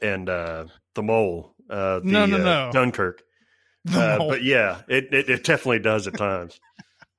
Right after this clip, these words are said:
Speaker 2: Yeah, exactly. So yeah, that scene, I mean, that, that scene in general, the whole, the back and forth that they do there is amazing. But I think that score is what really drives it.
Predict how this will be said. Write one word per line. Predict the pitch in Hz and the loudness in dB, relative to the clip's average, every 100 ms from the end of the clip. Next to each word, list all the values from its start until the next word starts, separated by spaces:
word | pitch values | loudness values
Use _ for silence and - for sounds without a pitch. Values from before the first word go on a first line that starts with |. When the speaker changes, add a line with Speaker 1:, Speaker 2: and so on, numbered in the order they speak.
| - 285 247 220 170 165 | -6 -2 -2 -4 -8 -2
Speaker 2:
Yeah, | 175 139 110 139 | 0 0 -4 -10
exactly. | 143 147 139 110 113 | -6 -4 -2 -4 -10
So | 110 180 180 | -2 0 2
yeah, | 185 170 | 4 4
that | 214 254 | 4 0
scene, | - 214 190 | 0 -4 -2
I | |
mean, | 196 196 | -2 0
that, | 196 185 147 - - - | 2 0 -2 -14 -14 -2
that | 254 175 147 | -2 -2 -6
scene | 180 190 170 | -2 -2 -2
in | 143 | -4
general, | 143 180 170 147 135 131 | -4 -2 -2 -2 -4 -4
the | 139 | 0
whole, | 151 143 131 127 | 2 0 -2 -6
the | 143 135 | -10 -8
back | 120 151 143 | 0 2 2
and | 135 | -4
forth | - 143 139 131 | -8 -6 -4 -4
that | 127 123 | -8 -8
they | 127 | -8
do | 123 131 127 127 | -6 -6 -6 -4
there | 127 123 120 | -4 -6 -6
is | 120 | -8
amazing. | 123 131 131 120 120 | -8 -6 -6 -8 -10
But | 120 113 | -8 0
I | 151 | 0
think | 147 151 | 2 -2
that | 143 139 | -2 -4
score | - - 139 127 123 | -6 -8 -6 -6 -8
is | 123 | -10
what | 127 | -10
really | 127 117 | -12 -12
drives | 113 120 117 | -12 -10 -10
it. | 110 | -12